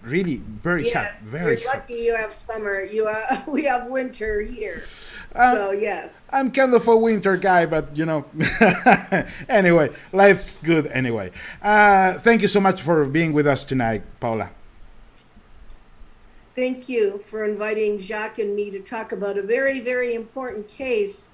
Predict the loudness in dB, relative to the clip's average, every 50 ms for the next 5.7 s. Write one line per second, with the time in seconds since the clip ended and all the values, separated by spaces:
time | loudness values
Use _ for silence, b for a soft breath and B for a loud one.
0 | _ -8 -6 -6 -6 -8 -12 -8 -4 -2 -2 -2 -2 -4 -4 -4 -6 -6 -6 -10
1 | -14 -14 -12 -8 -6 -6 -6 -4 -2 -2 -2 -4 -4 -8 -6 -6 -6 -6 -6 -6
2 | -8 -8 -10 -12 -8 -6 -6 -6 -6 -6 -8 -8 -8 -8 -6 -6 -6 -4 -4 -6
3 | -4 -4 -8 -8 -8 -10 -10 -10 -10 -10 -12 -12 -12 -12 -12 -14 -14 -10 -6 -4
4 | -4 -4 -4 -6 -8 -10 -12 -16 -16 -12 -6 -6 -6 -4 -2 -4 -6 -6 -6 -8
5 | -8 -6 -6 -6 -4 -2 -2 -2 -2 -2 -4 -10 -12